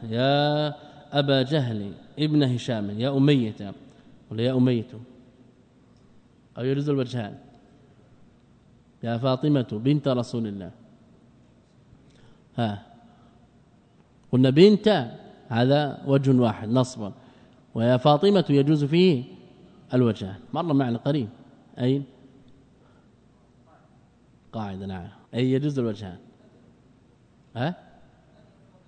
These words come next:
لا، هو إذا، إذا وصف بابن أو بنت. أما وحده "يا زيد"، هذا قطعا لا يكون إلا مبنيا على الضم، "يا زيد". أما قال: "يا زيد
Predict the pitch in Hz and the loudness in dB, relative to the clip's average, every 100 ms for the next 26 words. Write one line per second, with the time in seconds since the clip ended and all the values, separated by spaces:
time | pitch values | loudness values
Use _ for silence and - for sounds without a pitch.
0 | _ _ _ _ _ 120 170 135 131 123 | _ _ _ _ _ -4 -4 -2 -2 -2
1 | 127 127 123 123 135 151 131 110 107 135 | 0 0 0 2 2 0 -2 -4 -4 0
2 | 139 139 123 117 123 104 - - - - | 2 2 0 0 0 -2 -8 -20 -20 -20
3 | _ - - _ _ 107 117 123 147 143 | _ -20 -20 _ _ -2 2 4 2 2
4 | 131 131 131 151 196 170 120 107 110 117 | 4 4 4 4 4 4 0 -2 -4 -2
5 | 120 117 113 - - 143 - 139 110 107 | 0 -2 -4 -10 -14 -14 -6 -6 -6 -2
6 | 117 127 135 135 139 151 156 - - - | 0 0 0 0 2 2 0 -8 -20 -20
7 | - - _ _ _ _ _ 117 123 147 | -20 -20 _ _ _ _ _ 0 4 6
8 | 139 127 120 107 107 92 98 131 110 110 | 6 4 2 0 -2 -2 -8 -2 0 4
9 | 127 110 98 101 - 107 113 - 131 131 | 4 4 0 -12 -8 0 0 2 2 4
10 | 131 151 196 170 | 4 4 4 2